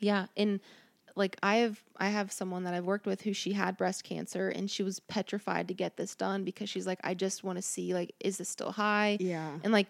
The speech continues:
Speaker 1: luckily it wasn't, and,
Speaker 2: Yeah.
Speaker 1: you know, all that stuff. But you're right. This is something that is a really early detection
Speaker 2: Mm-hmm.
Speaker 1: because it's like we, <sighs>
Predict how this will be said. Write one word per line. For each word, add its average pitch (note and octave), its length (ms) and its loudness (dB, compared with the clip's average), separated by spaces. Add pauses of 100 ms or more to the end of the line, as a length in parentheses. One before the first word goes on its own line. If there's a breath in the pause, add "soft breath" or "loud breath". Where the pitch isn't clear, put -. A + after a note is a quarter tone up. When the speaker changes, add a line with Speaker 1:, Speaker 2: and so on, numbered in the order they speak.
Speaker 1:
luckily G3+ 360 6
it - 60 0
wasn't, G3 480 4
and, F#3 80 2
Speaker 2:
Yeah. F3 180 4
Speaker 1:
you F#3+ 100 4
know, - 40 0
all F#3+ 140 4
that - 180 2
stuff. G3 300 2
But - 180 4 (520 soft breath)
you're G#3+ 180 8
right. G3+ 340 6
This G#3 220 4
is G#3+ 80 2
something G3+ 400 2
that F3+ 300 0 (420)
is G3 200 6
a F#3+ 60 8
really G3+ 520 6
early F#3+ 240 2
detection F#3 680 -2
Speaker 2:
Mm-hmm. F3 260 -2 (600 soft breath)
Speaker 1:
because G3+ 520 2 (280)
it's - 120 -14
like G3+ 160 0
we, F#3+ 360 0 (320)
<sighs> G3+ 80 -6